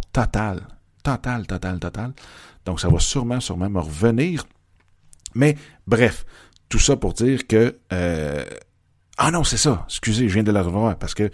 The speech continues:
Kamenzi a écrit son premier livre, qui est un grand best-seller. Euh, c'est, euh, Are You Living or Existing ? Fait que, êtes-vous juste en train de vivre, ou si vous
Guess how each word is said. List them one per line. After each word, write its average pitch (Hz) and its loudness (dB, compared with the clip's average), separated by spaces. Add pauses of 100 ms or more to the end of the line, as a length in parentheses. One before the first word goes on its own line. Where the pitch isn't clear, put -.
(260)
Kamenzi 104 0
a 101 4
écrit 110 0
son 104 -2
premier 104 4
livre, 117 0
qui - -4
est 85 -2
un 95 0
grand 92 2
best-seller. 92 2 (560)
Euh, 90 -2
c'est, 113 -2 (100)
euh, 82 -6 (140)
Are 101 0
You 104 0
Living 123 0
or 110 0 (140)
Existing ? 95 -8 (560)
Fait 87 -10
que, - -14
êtes-vous 87 -4
juste 120 0
en 98 -4
train 110 -4
de 92 -2
vivre, 143 -6 (240)
ou 143 -2
si - -4 (160)
vous 101 -6